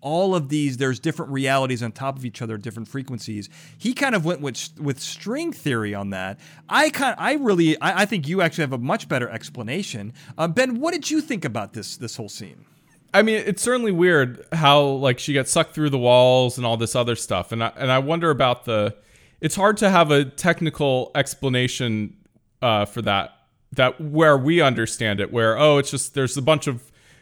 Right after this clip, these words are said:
Speaker 2: bubbles that are kinda stuck to each other. Like, obviously that doesn't really work if you can kinda get sucked between them. They're, we're not talking about real, normal matter as we know it anymore.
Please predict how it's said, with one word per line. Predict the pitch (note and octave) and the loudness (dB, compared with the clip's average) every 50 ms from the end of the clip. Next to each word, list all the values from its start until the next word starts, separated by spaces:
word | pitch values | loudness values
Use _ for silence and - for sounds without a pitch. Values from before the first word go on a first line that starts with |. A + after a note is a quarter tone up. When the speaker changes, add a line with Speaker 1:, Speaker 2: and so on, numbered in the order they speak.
| _ _ _ _ | _ _ _ _
Speaker 2:
bubbles | - D#3 D3+ C#3 D3 C#3+ C#3 C#3 B2+ | 6 6 6 6 6 4 4 2 2
that | - C#3 | 2 0
are | B2+ B2 | 0 0
kinda | - D3+ C3 B2+ A#2+ | 0 0 -2 -2 -2
stuck | - - - C3+ - - | -2 -2 -4 -4 -4 -2
to | - C3 A#2+ | -4 -2 -2
each | A#2 - - | -2 0 0
other. | G#2 G2+ F#2 G2+ G#2 | -2 0 0 0 -2
Like, | G#2+ A2 A2 G#2+ | 0 -2 -2 0
obviously | C3+ C#3+ D3 C#3 C#3+ - - C3 | 2 0 2 2 0 -4 -4 -2
that | B2 B2 B2 - | 0 0 0 0
doesn't | C3 A2+ A2+ A2 - | -2 -8 -8 -10 -8
really | B2 B2 A#2 A2 | -4 -2 -2 -2
work | G#2+ A2+ A2 G#2+ - | -2 -2 -4 -4 -6
if | A2+ - | -10 -10
you | - A2 | -10 -12
can | - A#2+ A2 | -10 -10 -10
kinda | G2+ A#2 A2 G#2 G2 F#2 F#2 G2+ - _ _ _ _ _ _ _ _ | -6 -4 -2 -2 -2 -2 -4 -4 -8 _ _ _ _ _ _ _ _
get | - A#2 A#2 - | -8 -6 -6 -4
sucked | - - C3 A#2+ - - | -2 -2 -2 -2 -2 -6
between | - A#2+ G#2 - - B2+ B2 A2 | -8 -8 -6 -4 -4 -2 0 0
them. | G#2 F#2+ F#2+ G2 G2 F#2+ | 0 0 0 -2 -4 -2
They're, | F2 A2+ G#2 - - - - _ _ _ - | -2 -4 -4 -4 -8 -16 -20 _ _ _ -6
we're | C#3 D3 | -2 0
not | D3+ D#3+ D#3 D3+ D3+ | 2 4 2 2 2
talking | - D3+ D3 - D3+ C3+ | 0 -2 0 0 0 2
about | A#2+ A2+ A2 - | 2 2 2 2
real, | B2 B2+ C3+ C3 - - | 0 -2 -2 -2 -2 0
normal | C3 C#3+ D#3 D#3+ D3 C#3+ C3 | 2 4 4 6 6 4 4
matter | A#2 A2+ A2 A2 A#2 A2+ G#2+ G2+ G2 | 4 6 6 6 6 4 4 2 0
as | G2+ G2+ G2+ | 0 -2 -4
we | A#2 A#2 A2 | -4 -4 -2
know | G#2 G2+ G2 G2+ G2+ | -2 0 0 2 2
it | G2 F#2+ | 0 0
anymore. | F2+ F#2 F#2 F2+ F2+ F2 E2+ E2+ F2+ - - | -2 -4 -4 -6 -6 -6 -6 -8 -8 -10 -12